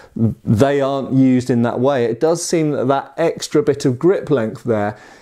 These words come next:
is predominantly there for, perhaps for, for balance to some extent.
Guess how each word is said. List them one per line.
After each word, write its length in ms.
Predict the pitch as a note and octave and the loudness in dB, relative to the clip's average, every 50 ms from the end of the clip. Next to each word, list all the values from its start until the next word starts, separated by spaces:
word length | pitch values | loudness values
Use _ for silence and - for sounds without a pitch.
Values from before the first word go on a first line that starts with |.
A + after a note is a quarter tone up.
| - - | -2 0
is 140 | C#3+ C#3 C3 | 0 0 0
predominantly 760 | - - D#3 C3+ - G3 G#3 G#3 G3+ F#3+ F3 D#3+ D3 D#3 D3 | 0 -2 0 2 2 0 2 2 0 0 0 0 0 0 0
there 300 | C3+ C3+ C3 C3 C3 B2+ | 2 2 0 0 0 -2
for, 480 | A#2+ - - C#3+ C3+ C3 B2+ B2 B2+ A#2 | -4 -6 -4 -2 -2 0 0 0 -2 -4
perhaps 640 | - - C3 C#3 - - E3+ - - - - - - | -6 -10 -12 -10 -4 -4 -4 -4 -4 -8 -10 -10 -10
for, 440 | - - D3 C#3 C#3+ C3+ - - - | -6 -2 0 0 0 0 -2 -4 -6
for 240 | - - C3+ B2+ A#2 | -4 -2 -2 -2 0
balance 560 | G2+ - C#3+ C3+ C#3 C#3+ D3+ E3 C3+ - - | -2 -2 -2 0 0 -2 -2 -4 -6 -8 -10
to 80 | - | -10
some 320 | - - - - D#3 D3 D3 | -10 -6 -4 -2 -2 -2 -2
extent. 580 | - C3 - - - D#3+ E3 F3 F#3 - - | -4 -6 -8 -4 -2 -2 -2 -2 -4 -6 -10